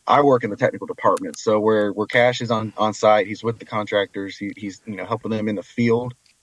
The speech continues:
Um, I do a little bit of that. Um, if, if we have a contractor or somebody that's, you know, having a little bit of trouble or job site problem, things like that, I can go out and assist or, you know, evaluate that kind of thing. Um, but as in the technical department, I deal more with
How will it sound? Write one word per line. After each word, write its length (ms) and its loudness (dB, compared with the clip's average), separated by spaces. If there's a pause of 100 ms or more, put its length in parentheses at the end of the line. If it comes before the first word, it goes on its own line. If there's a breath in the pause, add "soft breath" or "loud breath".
(200)
Um, 260 0
I 140 4
do 160 2
a 20 2
little 260 0
bit 120 0
of 80 0
that. 280 2 (540)
Um, 360 -2
if, 200 0 (160)
if 220 -6
we 140 0
have 120 2
a 60 -4
contractor 480 -2
or 60 -12
somebody 360 0
that's, 300 -6
you 80 -4
know, 120 -4
having 180 -2
a 20 -4
little 80 -6
bit 100 -10
of 60 -14
trouble 320 6
or 160 2
job 200 4
site 200 0
problem, 260 0
things 160 -8
like 140 -8
that, 260 4 (380)
I 80 4
can 100 -2
go 160 4
out 160 4
and 80 -6
assist 540 -2
or, 160 0
you 100 -4
know, 100 2
evaluate 520 2
that 160 0
kind 180 -6
of 60 -18
thing. 260 -10 (480)
Um, 240 0
but 220 -2 (160)
as 120 -2
in 120 -4
the 100 -4
technical 380 0
department, 400 2
I 100 4
deal 220 2
more 280 -2
with 380 -2